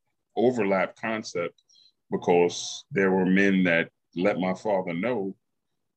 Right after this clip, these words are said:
that they would get me to manhood safely. So, you know, not to give too many examples, but in those summers where eighty-five, eighty-six, eighty-seven, where crack was heavy in New York, I was taken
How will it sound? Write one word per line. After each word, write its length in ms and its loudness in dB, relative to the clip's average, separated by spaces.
that 180 -4
they 140 -2
would 200 -4
get 160 0
me 240 0
to 160 -8
manhood 560 -2
safely. 540 -6
So, 420 -2
you 100 -2
know, 240 -4
not 220 0
to 60 0
give 220 -2
too 180 0
many 300 2
examples, 540 -2
but 260 0
in 280 4
those 280 0
summers 480 -2
where 400 -2
eighty-five, 460 -2
eighty-six, 600 -8
eighty-seven, 640 0
where 160 0
crack 380 0
was 260 -2
heavy 500 -2
in 180 -2
New 100 0
York, 360 -2
I 80 4
was 200 2
taken 520 -2